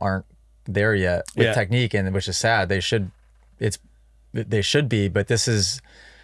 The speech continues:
Speaker 1: this is the Moto Academy opportunity. That's what's gonna happen in the next, you know, however many years. But yeah, Bomero looks pretty, he's
Speaker 2: Oh,
Speaker 1: pretty
Speaker 2: he looks
Speaker 1: close,
Speaker 2: great.
Speaker 1: pretty
Speaker 2: I,
Speaker 1: close.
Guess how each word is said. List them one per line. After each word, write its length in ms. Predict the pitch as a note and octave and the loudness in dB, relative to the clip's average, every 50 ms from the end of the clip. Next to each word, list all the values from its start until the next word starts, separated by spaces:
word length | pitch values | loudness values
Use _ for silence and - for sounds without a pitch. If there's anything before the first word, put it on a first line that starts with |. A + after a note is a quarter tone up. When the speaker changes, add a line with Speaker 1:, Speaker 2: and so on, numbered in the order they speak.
| - _ - | -20 _ -2
Speaker 1:
this 220 | - C3+ - - | 0 2 2 2
is 180 | B2+ A2+ A2 G2 | 0 0 2 2
the 80 | B2 | 4
Moto 240 | A#2 A2+ A2+ A2+ A#2 | 4 6 6 6 4
Academy 420 | A2 G2+ C3 A2+ A2 G#2+ G#2+ G#2+ | 4 4 4 4 4 4 2 2
opportunity. 760 | G#2 G#2 G2+ - G#2 G2 - A2+ G#2+ G#2+ G#2 G2+ G2+ G2+ G2+ G2 | 2 2 0 0 -2 -2 0 0 0 2 2 2 4 4 4 2
That's 200 | G2 F#2 - - | 2 0 -2 -2
what's 140 | G2+ F#2+ | -2 -2
gonna 180 | - - G2+ F#2 | -2 -2 0 0
happen 340 | F#2 F#2 F#2 - - G2 F#2 | 0 0 -2 -2 -2 -2 -2
in 60 | F2+ | -2
the 60 | F2+ F2+ | -2 -2
next, 360 | F2+ F2+ F2 - - - - | -2 -2 -2 -4 -6 -8 -6
you 80 | G2 | -4
know, 180 | F2+ F2 F2 F2+ - | -4 -4 -4 -4 -4
however 220 | G2+ G#2+ G2 G2 F#2 | -2 -2 0 0 0
many 180 | F#2+ F2+ F2 | -2 -2 -2
years. 260 | F2+ F#2 F#2 F2 F2 | -2 -2 -2 -2 -4
But 320 | - - - A#2+ G#2 - - - - - - - _ _ _ _ _ _ _ _ _ _ _ - | -4 0 2 2 2 2 -2 -8 -20 -20 -20 -20 _ _ _ _ _ _ _ _ _ _ _ -10
yeah, 240 | - A2 G#2 A2 G#2+ | -6 -2 0 0 0
Bomero 440 | G2 F#2+ A#2 G#2+ G#2+ A2 A#2 A#2 A2 | 0 0 0 2 4 4 4 4 2
looks 300 | A2 A2 G#2 - - - _ - - - | 2 0 0 -2 -8 -12 _ -20 -12 -6
pretty, 460 | - A#2+ G#2+ G#2 G2+ G2+ G2 F#2+ F2+ F#2 G#2+ - | -4 -2 0 2 2 2 0 0 -2 -4 -8 -8
he's 180 | - G#2+ F#2+ F2+ - - _ - - - | -6 -6 -6 -6 -8 -12 _ -6 0 2
Speaker 2:
Oh, 60 | G3 | 4
Speaker 1:
pretty 80 | C#3+ E3 | 6 6
Speaker 2:
he 40 | G3 | 6
looks 180 | G3+ D3+ A#2+ G#2 | 6 6 4 4
Speaker 1:
close, 20 | D#3 F3 | 4 4
Speaker 2:
great. 180 | D#3 G#2+ E2 D2+ F#2+ | 2 2 0 0 0
Speaker 1:
pretty 160 | B2+ C3 G#2 | 0 0 0
Speaker 2:
I, 20 | |
Speaker 1:
close. 360 | G2 A2 G#2 F#2+ F#2+ - - | 0 -2 -2 -2 -4 -6 -12